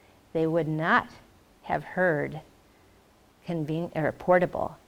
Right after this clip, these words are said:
and they would not have pursued that product, and we would be stuck with a failed yogurt cone. <laughs> So, and my latest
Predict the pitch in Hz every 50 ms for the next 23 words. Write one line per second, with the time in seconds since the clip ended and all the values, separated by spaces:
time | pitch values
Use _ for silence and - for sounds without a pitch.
0 | _ _ _ 170 170 175 165 165 156 165 170 170 175 175 180 170 190 190 180 170
1 | - - 165 151 - - 196 190 185 160 160 156 147 - 175 165 165 160 135 -
2 | - - 165 170 175 180 190 196 202 185 160 156 160 - - - 175 165 160 -
3 | - 160 151 - - - - _ _ _ - - - - - _ _ - 180 156
4 | - - - 175 185 180 170 165 160 156 151 - - - _ - - _ _ -
5 | 160 170 180 180 175 185 180 160 - - - - - - - - 190 170 156 156
6 | 160 175 156 - - - - - - - - - - - 269 - - 277 226 -
7 | - 302 - - - - - - - - - - - - - - - - - -
8 | - - - - - - - - - - - - - - _ _ _ - - -
9 | 220 180 156 - - - - - - - - - - - - 220 208 202 - -
10 | 202 196 196 185 175 160 185 190 196 240 240 - - -